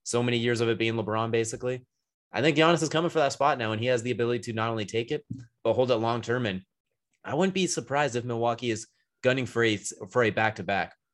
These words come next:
We talked about, too. We didn't have them going back-to-back. We think this year the N B A is gonna be a little bit different. I don't think they're gonna, it's hard to go back-to-back, but I think they're gonna make a strong case where I think they are not going to be a pushover for anyone. They're g-, whoever does win, if it comes out of the East,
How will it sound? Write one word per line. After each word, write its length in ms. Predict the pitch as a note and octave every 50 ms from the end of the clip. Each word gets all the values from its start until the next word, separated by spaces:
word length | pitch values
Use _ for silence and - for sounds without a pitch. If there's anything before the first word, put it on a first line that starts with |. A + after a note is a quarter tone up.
| _ _ -
We 120 | G#2 A#2+
talked 260 | G#2+ C3 C3 C3 -
about, 240 | C3 B2 B2+ B2 A#2
too. 240 | - C#3+ A2 F2+ - _ _ _ _ _ _ _
We 140 | - G#2+ B2
didn't 160 | B2 C3+ C3+
have 140 | C3+ D3 C#3+
them 100 | D#3 E3
going 220 | D#3+ E3 E3 D#3+ D#3
back-to-back. 500 | D#3+ D#3+ D#3+ - D#3+ D#3 E3 E3 - -
We 120 | A#2 A#2
think 220 | - A#2+ A#2+ A2
this 240 | G2+ A2+ A2+ A2 A2+
year 140 | B2 A#2+ A#2+
the 80 | A#2 A#2
N 120 | A2+ A2
B 100 | A2+ A2
A 20 |
is 100 | A2 G#2
gonna 160 | - A2+ A2 G#2
be 120 | A2 G#2+
a 40 | G#2
little 120 | G#2+ G#2+
bit 140 | G2 G#2 F#2
different. 280 | A2 A2+ A2 - G#2+ G2
I 40 |
don't 100 | G2+ F#2+
think 120 | - G2+ E2+
they're 120 | G2 F#2
gonna, 160 | F#2+ F2+ - -
it's 140 | - G2 -
hard 240 | - - D#2 F2 G2
to 80 | G#2+
go 100 | G2+ A2+
back-to-back, 560 | G#2+ A2+ A#2 A#2+ - B2 A#2+ B2+ C3+ D3 - - _ _ _ _ _ _ _ _ _ _ _ _ _
but 100 | C3 G#2+
I 80 | G#2 G#2
think 160 | B2 C3 A2+
they're 100 | B2+ C3
gonna 140 | C3+ C3 B2+
make 160 | B2 A#2+ G#2
a 100 | A2 G#2+
strong 360 | G2 - - G#2 G#2 G#2+ G#2+
case 260 | - G#2 G#2 G2 -
where 80 | G2 F#2+
I 80 | G2+ A2
think 140 | A2+ G#2
they 120 | G2+ A2 A2
are 120 | A2 G#2+
not 200 | G#2+ G#2+ G#2 G#2
going 140 | - G#2+ G#2
to 60 | F#2+
be 80 | G2 F#2+
a 40 | F2+
pushover 460 | - G2+ G2 - - G2 F#2+ F2 -
for 100 | F#2+ F#2+
anyone. 280 | F#2+ F#2+ F#2 F2+ F#2
They're 100 | G#2 G#2+
g-, 140 | G2+ G#2+ - _ _ _ _ -
whoever 240 | D3 E3+ E3 F3 C3+
does 260 | A#2 C#3+ C#3+ C#3 C#3
win, 140 | D#3 E3 D#3
if 160 | D3+ C3 C#3
it 60 | C#3+
comes 200 | C#3 C#3+ C#3+ C3
out 140 | C#3 C#3 C3+
of 80 | C3+ C#3
the 140 | B2+ C3+
East, 280 | D3 D#3 - - -